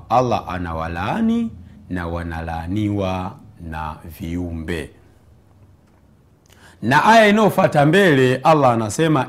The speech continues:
"Illa alladhina tabu," isipokuwa wale ambao watatubu, walikuwa wakificha elimu, wamejua kwamba ni haramu,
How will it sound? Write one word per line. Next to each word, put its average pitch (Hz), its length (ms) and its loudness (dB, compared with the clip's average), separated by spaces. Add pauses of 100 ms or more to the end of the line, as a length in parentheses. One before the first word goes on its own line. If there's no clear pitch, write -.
"Illa 220 380 4
alladhina 156 760 2
tabu," 127 640 0 (380)
isipokuwa 165 560 2
wale 185 260 6
ambao 151 380 4
watatubu, 131 800 0 (840)
walikuwa 120 360 4
wakificha 147 600 0
elimu, 214 580 -2 (480)
wamejua 127 540 2
kwamba 151 280 0
ni 127 80 -2
haramu, 190 600 2